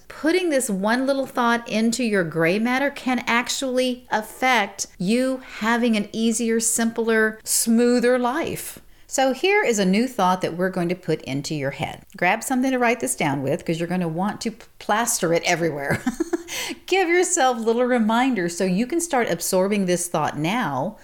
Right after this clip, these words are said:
So when things do get hard, when you do have a new challenge facing you, you don't automatically go to that bad place, ooh, the dark place.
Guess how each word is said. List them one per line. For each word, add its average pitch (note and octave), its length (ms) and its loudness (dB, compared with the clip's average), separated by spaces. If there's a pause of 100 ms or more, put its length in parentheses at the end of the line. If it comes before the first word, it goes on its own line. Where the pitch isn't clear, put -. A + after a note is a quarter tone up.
(100)
So A3+ 140 0
when G#3+ 180 2
things A3 380 0
do A3+ 300 2
get F4 160 0
hard, C#3 520 -2 (180)
when G3+ 160 4
you A#3 120 4
do G3 260 2
have F4 200 2
a C4+ 40 4
new G#3+ 160 4
challenge D#3+ 440 0
facing D3 380 -2
you, D#3+ 140 0
you G#3 180 0
don't C#4+ 240 2
automatically G3 680 2
go E3+ 180 2
to E3+ 200 -2
that D3+ 360 -2
bad D3+ 300 0
place, - 540 -2 (120)
ooh, D3+ 560 0
the B2 100 -6
dark D#3+ 300 -2
place. - 500 -2